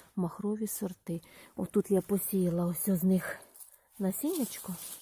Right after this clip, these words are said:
Не хочу прибирати листя, щоб, ну, не хочу. Я не знаю, як воно себе поведе, чи воно боїться морозу, чи ні. Ну, таку посіяла, з-, зібрала з них насіннячко і побачу, що получиться. Чи такі самі,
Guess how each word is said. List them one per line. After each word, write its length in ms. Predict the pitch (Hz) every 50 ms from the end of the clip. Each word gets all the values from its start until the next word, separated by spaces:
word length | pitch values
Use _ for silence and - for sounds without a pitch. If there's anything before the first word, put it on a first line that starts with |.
| - - - - - - - - - - - - - -
Не 120 | 226 214
хочу 360 | - - 220 190 - - 190
прибирати 540 | - 185 185 180 175 190 185 180 175 - 202
листя, 360 | 214 269 320 - - - 190
щоб, 200 | 180 - - 180 - - - - _ - - - - - - _ _ _ -
ну, 120 | 285 285
не 120 | 247 208
хочу. 400 | 196 - - 185 170 - - 190 180 175 - - - -
Я 180 | 214 220 220
не 120 | 202 196 185
знаю, 240 | 175 185 190 180
як 140 | 180 175 -
воно 140 | 190 185 180
себе 220 | - - 190 185
поведе, 460 | 180 - 190 180 190 196 185 226 240 247 - - - - - - - - -
чи 400 | - - 202 196 185 180 180 180
воно 280 | 170 185 190 190 185
боїться 500 | 170 160 180 175 180 214 - - - 214
морозу, 420 | 196 190 185 185 185 180 170 180 180
чи 200 | - - - 180
ні. 240 | 180 185 208 220 - - - - - - _ _ -
Ну, 120 | 214 208
таку 260 | - 202 - - 196
посіяла, 560 | - - 190 - - - 196 185 170 170 175
з-, 160 | 165 185 190 175
зібрала 500 | 160 196 190 175 185 180 170 160 160 160
з 60 | -
них 200 | 175 170 165 -
насіннячко 580 | 190 180 - - 240 233 214 - - - 196 - - - - - - -
і 100 | - 208
побачу, 720 | - - 202 180 175 196 196 208 208 - - 262 269 285 302 _ _
що 420 | - - - - - - 202 214 226 -
получиться. 680 | - 233 220 202 185 170 170 165 - - 185 - - 175
Чи 160 | - - 202
такі 300 | - - 185 - - 190
самі, 500 | - - - 208 214 233 247 254 277 277